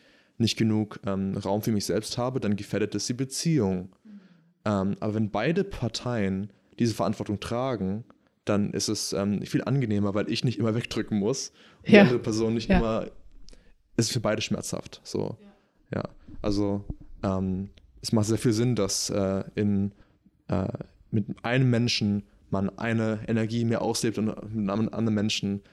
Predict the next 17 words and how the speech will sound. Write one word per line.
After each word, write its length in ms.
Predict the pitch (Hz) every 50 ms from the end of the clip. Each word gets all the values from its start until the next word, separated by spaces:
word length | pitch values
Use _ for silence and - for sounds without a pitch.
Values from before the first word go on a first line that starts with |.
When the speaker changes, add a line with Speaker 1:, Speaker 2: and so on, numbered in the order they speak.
| - -
Speaker 1:
eine 80 | - -
andere. 460 | 101 107 110 104 101 95 98 98 98 - _ _ - - - - _ - - _ _ _ _ - - - - - _ _ -
Hm, 360 | - 104 101 98 98 98 98 101
Speaker 2:
Ja. 60 | - 196
Speaker 1:
verstehe 220 | 190 185 180 101
ich 100 | 101 -
voll, 240 | - - 101 101 98
ja. 180 | 101 104 101 - - _ -
Speaker 2:
Ja, 140 | 202 202
Speaker 1:
Mhm. 60 | 202 196
Speaker 2:
total. 460 | - 196 - 202 208 202 196 196 180 _ _ _ _ _ _ - - - - _ _ _ _ _
Es 160 | - - - -
ist 160 | 226 214 -
ja 180 | 240 208 185 190
auch 300 | 196 202 196 - - -
irgendwie 380 | 202 202 196 202 190 185 196 190
so 580 | 180 - 190 190 185 185 180 180 170 - -